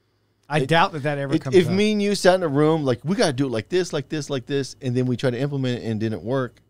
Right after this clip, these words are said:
Speaker 2: instead of understanding that we don't actually got a full understanding, we just double down on it and, like, okay, now we got
Speaker 1: That's, that's the perfect analogy
Speaker 2: and
Speaker 1: for
Speaker 2: now we
Speaker 1: politics.
Speaker 2: gotta, okay, now we should probably do it like this, like this, to prevent them doing it like this. You're trying to plug leaks.
Speaker 1: Yeah.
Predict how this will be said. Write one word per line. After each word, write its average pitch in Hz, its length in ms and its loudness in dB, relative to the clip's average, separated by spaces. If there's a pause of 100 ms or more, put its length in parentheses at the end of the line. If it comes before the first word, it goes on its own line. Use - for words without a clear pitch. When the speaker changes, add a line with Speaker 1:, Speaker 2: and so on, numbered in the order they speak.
(100)
Speaker 2:
instead 131 300 0
of 131 100 0
understanding 127 500 -2
that 110 160 -2
we 117 120 -2
don't 120 220 -4
actually 113 280 -4
got 107 120 -4
a 101 40 -6
full 113 200 -8
understanding, 107 520 -8 (420)
we 135 120 0
just 143 180 0
double 135 240 4
down 120 240 0
on 107 120 -2
it 95 120 -6
and, 101 100 -6
like, 101 240 -6
okay, 139 260 0
now 175 220 4
we 160 80 2
got 143 60 0
Speaker 1:
That's, 123 240 -6
that's 160 260 -4
the - 80 -6
perfect 170 400 0
analogy 139 320 0
Speaker 2:
and 131 60 6
Speaker 1:
for 143 60 6
Speaker 2:
now 151 120 8
we 160 100 6
Speaker 1:
politics. 151 300 6
Speaker 2:
gotta, 139 200 4
okay, 113 60 0
now 123 140 2
we 139 100 2
should 147 140 -4
probably 151 240 2
do 151 100 0
it 151 40 -4
like 123 200 -2
this, 131 200 -2
like 117 180 -4
this, 135 240 0
to 113 100 -6
prevent 139 380 -2
them 127 100 -4
doing 110 220 -6
it 95 80 -10
like 98 180 -10
this. - 260 -16 (520)
You're 156 140 -2
trying 196 260 2
to 226 80 0
plug 165 400 0
leaks. 143 580 -4
Speaker 1:
Yeah. 139 240 -8